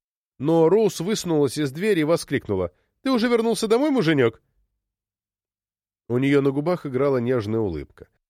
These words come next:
Она вернулась в дом, с грохотом хлопнув дверью — но, несмотря на это, Томас понял, что настроение у нее хорошее. Он всегда проверял настроение жены, прежде чем что-либо предпринять.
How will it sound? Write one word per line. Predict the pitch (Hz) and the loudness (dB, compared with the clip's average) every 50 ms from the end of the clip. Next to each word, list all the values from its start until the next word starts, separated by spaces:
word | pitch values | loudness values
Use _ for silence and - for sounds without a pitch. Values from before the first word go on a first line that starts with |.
| _ _ _ _ _ _ _ _ _ _ _ _ - | _ _ _ _ _ _ _ _ _ _ _ _ -6
Она | 131 147 175 180 | -4 -2 0 0
вернулась | 180 185 175 175 180 175 175 165 147 | 0 0 0 0 2 2 2 0 0
в | 135 135 | -4 -6
дом, | 143 175 233 247 208 151 | -4 -2 -2 0 0 -2
с | 110 101 | -4 -4
грохотом | 104 127 170 190 156 - - 139 139 127 | -2 0 0 0 0 0 -4 -6 -6 -4
хлопнув | - 156 160 147 - 147 151 131 110 | -2 -2 -2 -2 -2 -2 -4 -4 -4
дверью — | 107 117 123 120 101 82 82 82 78 - _ _ _ _ _ _ | -6 -4 -2 0 0 0 -2 -4 -8 -8 _ _ _ _ _ _
но, | - 131 147 151 | -4 0 0 0
несмотря | 147 131 - 160 165 156 - 165 160 151 | 0 -2 -2 -2 -2 -2 0 0 0 2
на | 151 156 175 | 2 2 0
это, | 196 190 - 139 117 | 0 0 -2 -4 -4
Томас | - - 160 160 147 135 - - | -2 -2 -2 -2 0 -2 -4 -4
понял, | - 170 170 156 147 139 120 | -4 -2 -2 0 0 -2 -2
что | - - 151 151 143 | -4 -2 -2 0 0
настроение | 139 139 - - 160 151 170 196 226 220 185 160 156 | 0 -2 -4 -4 -4 -4 -2 -2 -4 -4 -2 -2 -2
у | 147 | -2
нее | 139 151 170 160 | -2 -2 -2 -2
хорошее. | - 156 131 92 73 - - - - - - _ _ _ _ _ _ _ _ _ _ _ _ _ _ _ _ _ _ _ _ _ _ _ | -2 -2 -2 -2 -4 -8 -10 -14 -16 -18 -20 _ _ _ _ _ _ _ _ _ _ _ _ _ _ _ _ _ _ _ _ _ _ _
Он | - 120 127 120 | 0 0 0 0
всегда | - - 143 123 135 139 | 0 -4 -4 0 0 0
проверял | 120 - 139 143 143 160 160 143 113 98 | 0 0 0 0 0 2 2 2 2 2
настроение | 98 92 - - 117 113 120 123 127 117 113 110 107 | 0 -2 -4 -4 -4 -2 0 0 0 0 0 0 -2
жены, | 95 90 120 156 190 185 143 | -2 -2 -2 -2 -2 -2 -4
прежде | - 113 127 127 101 110 110 | -2 -2 -4 -4 -4 -6 -8
чем | - - 117 101 - _ _ _ _ _ _ _ _ | -4 -4 -4 -4 -6 _ _ _ _ _ _ _ _
что-либо | - - - - 123 104 92 87 85 92 | -16 -12 -6 -2 -2 -2 -2 -2 -6 -8
предпринять. | - - 107 - - 113 120 117 92 71 - - - - | -8 -10 -10 -10 -8 -8 -6 -6 -6 -6 -8 -12 -16 -20